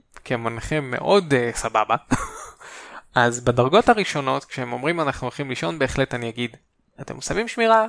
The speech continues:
לא שמים שמירה? מי הולך ראשון?" שאלות כלליות כאלה, בשביל שהם יב-, יבינו שזה חשוב.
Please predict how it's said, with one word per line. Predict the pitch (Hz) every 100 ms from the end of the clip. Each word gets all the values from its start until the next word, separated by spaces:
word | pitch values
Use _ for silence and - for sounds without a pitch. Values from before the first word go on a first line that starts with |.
| 214
לא | 185
שמים | - 190
שמירה? | 180 180 175 170 180 _ _ _
מי | 139 143 147 175
הולך | 151 156 143
ראשון?" | 131 - 196 185 170 _ - - - -
שאלות | - 220 220 214 -
כלליות | - 190 185 185 -
כאלה, | 165 147 139
בשביל | 135 156
שהם | - 139
יב-, | 139 135 165
יבינו | 147 151 156 160
שזה | - 131
חשוב. | 123 120 - -